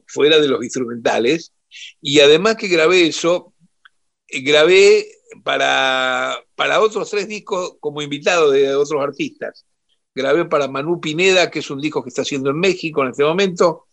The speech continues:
grabé para un álbum de Fabián Espampinato, que está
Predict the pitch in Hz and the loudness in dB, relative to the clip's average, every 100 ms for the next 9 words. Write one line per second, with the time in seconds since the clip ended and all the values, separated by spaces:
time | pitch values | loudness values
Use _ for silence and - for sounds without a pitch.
0 | - - _ - 135 139 160 147 151 147 | -20 -20 _ -2 4 6 6 4 2 2
1 | 143 147 156 156 151 143 135 131 131 123 | 2 2 2 2 0 -4 -2 2 2 0
2 | - 127 143 143 - 127 117 135 156 143 | -2 0 2 0 -2 -4 -4 -4 -4 2
3 | 143 139 - _ _ _ _ _ 139 - | 2 2 -2 _ _ _ _ _ -10 -2
4 | 143 143 127 | 0 2 0